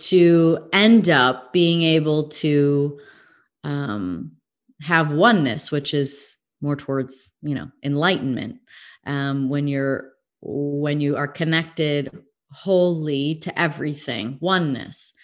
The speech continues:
So in my year, um, as for many, it's been, a lot has happened, and it's created an expansion of my own experiences.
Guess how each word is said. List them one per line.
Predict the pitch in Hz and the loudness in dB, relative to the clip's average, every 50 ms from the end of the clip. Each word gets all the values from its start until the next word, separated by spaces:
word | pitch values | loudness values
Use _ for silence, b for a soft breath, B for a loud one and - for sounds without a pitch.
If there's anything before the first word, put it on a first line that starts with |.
| b b b b b b b b b b b b b b | b b b b b b b b b b b b b b
So | - - 240 226 220 220 214 202 - - - - - _ _ _ _ _ _ _ _ _ - | -2 4 6 8 8 8 8 6 4 0 -6 -16 -20 _ _ _ _ _ _ _ _ _ 2
in | 208 214 226 233 | 2 4 4 6
my | 233 220 208 196 185 180 170 - - - - - | 6 6 6 6 6 4 4 2 0 -4 -10 -8
year, | 117 170 165 170 196 208 196 170 156 156 165 190 220 214 - - - - | -4 -2 0 4 6 8 8 8 8 6 4 4 2 -2 -6 -10 -6 -2
um, | 170 160 156 156 151 151 147 147 151 151 - - | 0 2 4 4 4 4 2 2 0 0 -2 -2
as | 160 151 147 147 143 | -2 0 0 0 -2
for | - - 151 | -2 -2 0
many, | 147 170 196 220 208 175 160 156 151 - | 2 4 6 6 6 6 6 4 2 2
it's | - 160 156 156 - | 2 0 0 0 -2
been, | - 175 170 165 160 160 160 156 160 160 160 - - | 2 4 6 6 6 6 4 4 2 0 -4 -6 -2
a | - 156 | 2 4
lot | 165 185 202 196 175 151 | 6 8 8 6 6 4
has | 165 160 - | 0 -4 -2
happened, | - 170 165 170 180 175 165 147 139 139 135 127 | 2 4 4 4 4 2 2 2 2 2 0 -2
and | - 156 156 151 151 151 151 - - | -2 0 0 0 0 0 -2 -2 0
it's | 151 165 156 - - - - - - - | 0 0 0 -2 -6 -12 -14 -14 -8 0
created | - 196 185 190 196 196 190 196 175 175 | 4 6 8 8 8 8 6 6 4 4
an | 170 165 | 4 2
expansion | 151 156 - - - - 214 208 214 220 226 220 - 208 190 175 | 0 -2 -4 -6 0 2 4 6 6 4 4 2 0 0 0 0
of | 165 156 170 | 0 -2 0
my | 170 156 156 160 | 0 0 2 2
own | 170 180 185 180 | 2 2 2 0
experiences. | 165 165 - - - - 196 180 185 185 180 170 156 139 135 143 135 - - 87 90 85 87 - - - | 0 -2 -4 -6 -2 0 2 4 6 6 6 4 4 2 0 -2 -6 -6 -4 -4 -4 -4 -6 -8 -12 -14